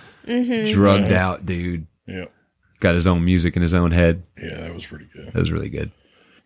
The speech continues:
Speaker 2: Friggin' jumps into that car.
Speaker 1: Mm-hmm. I like their discussion on the rooftop when he's hanging off. I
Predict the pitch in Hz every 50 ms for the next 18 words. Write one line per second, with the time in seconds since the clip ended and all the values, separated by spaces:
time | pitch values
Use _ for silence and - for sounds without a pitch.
0 | _ _ _ _ _ - 101 80 78 73 - 73 73 78 - 80 76 76 73 71
1 | - - - 76 73 73 76 - - _ _ - 226 233 226 226 220 220 214 208
2 | 208 202 196 - _ _ _ _ - - _ - - 240 240 254 254 247 240 -
3 | 220 214 220 196 - - - 190 185 - - 185 185 175 175 175 175 160 151 160
4 | 156 - - - 156 143 - - _ - 202 _ _ _ _ _ _ - 196 185
5 | 180 175 175 175 175 175 175 170 - - 175 170 170 165 160 160 156 147 143 143
6 | 165 - - - - _ _ _ _ _ _ _ _ _